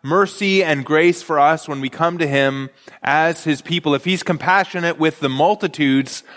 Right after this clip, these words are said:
how much more compassionate would he be with those who are his people who belong to him?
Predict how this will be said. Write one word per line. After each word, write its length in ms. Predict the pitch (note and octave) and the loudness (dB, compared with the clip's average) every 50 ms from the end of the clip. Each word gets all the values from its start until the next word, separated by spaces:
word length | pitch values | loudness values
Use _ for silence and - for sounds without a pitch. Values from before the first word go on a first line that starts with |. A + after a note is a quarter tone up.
| - - - | -20 -18 -6
how 160 | - F#3 G3+ | -2 0 0
much 260 | G3 G3+ F#3+ F3 - D3+ | 2 2 0 0 -2 -4
more 320 | D#3 D3 D#3 F#3+ G3+ G3 | -2 0 2 2 2 2
compassionate 800 | G3 G3 F3 D3+ D3+ D3+ D3+ D3 - E3 C#3+ D3 D3 C#3 B2+ B2+ | 0 0 -2 0 2 0 0 0 -2 -6 -6 -6 -6 -6 -6 -6
would 140 | C#3 C#3 C#3+ | -4 -2 -2
he 80 | C#3+ | -2
be 460 | C3+ C#3 C#3 C#3 C#3 C#3 C3+ C3+ B2 - - - - - _ _ - | 0 2 2 2 4 2 2 -2 -4 -8 -16 -20 -20 -20 _ _ -4
with 200 | C3 C3 B2 - | -4 -4 -2 0
those 360 | D3 D3 D#3 E3 E3 D#3 - | 2 2 2 2 2 0 0
who 120 | - D3+ | 0 2
are 160 | C#3 C3+ B2+ A#2 | 2 2 2 0
his 320 | B2 C#3+ D3+ D3+ C#3 - | 0 -2 -2 -2 -4 -6
people 400 | - - D3 C#3+ C#3 C#3+ C3+ B2 | -4 -2 -2 -2 0 -2 -2 -2
who 120 | B2 C3 | -2 -4
belong 380 | B2 B2 A#2 A#2 A#2 A#2+ B2 B2 | -4 -2 -2 0 0 -2 -2 -4
to 100 | A#2 G#2+ | -6 -6
him? 320 | A2 A#2 A#2+ A2+ G#2 F#2+ | -4 -4 -6 -6 -6 -10